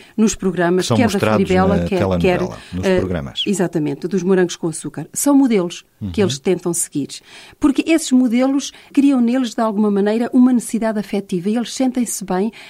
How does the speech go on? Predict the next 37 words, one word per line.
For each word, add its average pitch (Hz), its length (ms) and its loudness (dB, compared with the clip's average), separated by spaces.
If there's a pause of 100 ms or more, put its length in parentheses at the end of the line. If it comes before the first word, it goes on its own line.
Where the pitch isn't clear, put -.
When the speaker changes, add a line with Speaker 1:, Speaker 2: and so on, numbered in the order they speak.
(100)
Speaker 1:
encarnarem 247 720 4
exatamente 214 560 -2
os - 140 -6
seus 226 180 -2
heróis. 185 440 -4 (340)
Eles 208 160 0
veem, 214 320 2
Speaker 2:
Eles 196 140 -4
Speaker 1:
portanto, 202 220 2
Speaker 2:
têm 107 180 2
de - 120 4
Speaker 1:
nos 262 120 6
Speaker 2:
imitar. - 300 2
Speaker 1:
artistas, 220 420 -4
exatamente, 202 500 0
os - 80 -6
seus 202 180 -4
heróis. 156 340 -6 (520)
Talvez 294 600 2
mesmo 269 420 2
eles 269 200 -2
se - 80 -6
sintam 254 280 4
mais 247 380 2
felizes 190 560 -4 (120)
se 302 560 4
eles 254 260 2
sentirem 247 460 2
que 196 160 0
os - 140 0
pais, 180 580 -6 (100)
essas 185 380 -6
crianças 202 460 -2
que - 120 -4
assistem 190 360 -4
às 165 80 -6
telenovelas, 170 680 -4